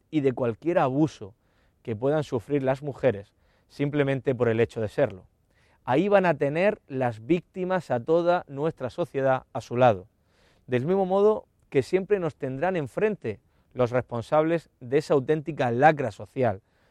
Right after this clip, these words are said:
que es la violencia de género, con la ley, la justicia y la educación de nuestra parte para desterrar de una vez por todas tan injustificables comportamientos.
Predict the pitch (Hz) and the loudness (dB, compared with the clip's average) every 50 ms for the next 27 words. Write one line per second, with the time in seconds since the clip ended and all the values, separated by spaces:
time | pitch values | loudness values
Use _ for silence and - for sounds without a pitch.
0 | _ _ _ _ _ - 120 123 131 135 120 - _ _ _ _ - - 120 113 | _ _ _ _ _ -4 0 2 2 2 0 -2 _ _ _ _ -12 -6 -4 -4
1 | 110 110 110 113 113 107 - 110 107 101 - - 120 104 87 87 95 _ _ _ | -2 0 -2 -2 -2 -2 -2 -2 -2 -2 0 -2 -4 -4 -4 -12 -16 _ _ _
2 | _ _ _ _ _ _ - 135 135 135 123 123 127 131 135 120 101 85 87 _ | _ _ _ _ _ _ 0 0 2 2 2 2 4 4 4 4 2 0 -8 _
3 | _ _ _ _ _ _ _ _ _ - 123 131 151 175 - - 180 - _ - | _ _ _ _ _ _ _ _ _ -8 0 2 2 2 2 0 -2 -2 _ 0
4 | 175 165 135 - - 117 98 95 _ _ _ _ _ _ _ _ _ _ - 180 | 2 2 2 0 -6 -12 -12 -12 _ _ _ _ _ _ _ _ _ _ -2 0
5 | 170 156 151 147 143 160 190 208 196 160 135 - 170 175 165 143 120 117 123 151 | 0 4 4 4 6 6 4 6 4 2 2 2 -2 -2 0 0 -2 -2 -2 -2
6 | 147 - 151 135 107 104 127 117 110 - 101 90 - _ _ _ _ _ _ _ | -2 0 -2 -2 2 2 2 0 0 -4 -12 -20 -20 _ _ _ _ _ _ _
7 | _ - 127 123 123 123 123 117 _ - 123 117 113 135 156 175 180 - - 127 | _ -2 2 2 4 4 2 0 _ -2 -2 0 2 4 4 4 4 2 -2 -8
8 | 120 123 143 160 185 185 165 139 151 165 - - - - 117 113 - - 151 143 | -4 -2 0 0 0 0 0 2 2 2 0 0 -6 -6 -6 -4 0 4 4 4
9 | 123 107 95 - _ _ _ _ _ _ _ _ _ - 156 151 160 170 160 - | 4 4 0 -4 _ _ _ _ _ _ _ _ _ 0 0 2 2 0 -2 -4
10 | 143 127 - - 117 - 131 113 120 131 131 131 123 - - 120 107 - 120 110 | -6 -8 -8 -10 -16 -14 -8 0 4 4 4 4 2 -2 -6 -10 -8 -6 -6 -2
11 | - 120 123 135 123 104 87 _ _ _ _ | -2 -2 0 0 -4 -6 -6 _ _ _ _